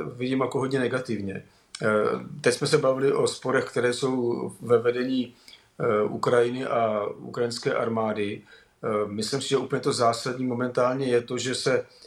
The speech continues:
eh, vyčerpávají schopnosti, eh, západních států dávat tu pomoc Ukrajině tak, jak si Ukrajina představuje.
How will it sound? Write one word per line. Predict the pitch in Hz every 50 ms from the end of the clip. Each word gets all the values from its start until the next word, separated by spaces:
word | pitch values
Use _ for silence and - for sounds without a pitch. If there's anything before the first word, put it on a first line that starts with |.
| - _ _ _ -
eh, | 110 107
vyčerpávají | 107 113 113 - 131 120 117 123 120 120 117 127 127 123
schopnosti, | 120 - - 113 - 123 120 120 120 - - 131 123 120 117 - -
eh, | - - - - - - 110 110 - - - - - - - - - - -
západních | - 117 113 113 - 123 123 127 127 -
států | - - 120 110 110 110 - - 123 123 117 120 - - - - - - _ _
dávat | 131 123 123 110 113 120 120 117 117 - - -
tu | - 127 120 117 110
pomoc | 107 - 120 113 120 117 113 - 113
Ukrajině | - 127 117 113 117 120
tak, | 120 117 - -
jak | 113 -
si | - - 120
Ukrajina | 117 135 123 120 120 117
představuje. | - - 113 - - - 110 104 101 104 104 98 101 101